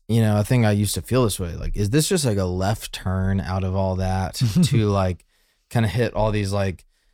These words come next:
Speaker 1: necessary, random, like, Christian baggage stuff and then wrap up the letter?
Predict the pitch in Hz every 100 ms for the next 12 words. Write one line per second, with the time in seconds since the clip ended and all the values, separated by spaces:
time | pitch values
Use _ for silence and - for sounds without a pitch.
0 | _ - 107 104 104 - 104 101 98 98
1 | 98 92 - _ _ _ 85 98 104 104
2 | 104 101 101 101 98 - - - 95 90
3 | - 113 - 101 90 95 101 95 - 101
4 | 98 - 92 90 87 87 - 98 95 95
5 | 85 92 95 98 98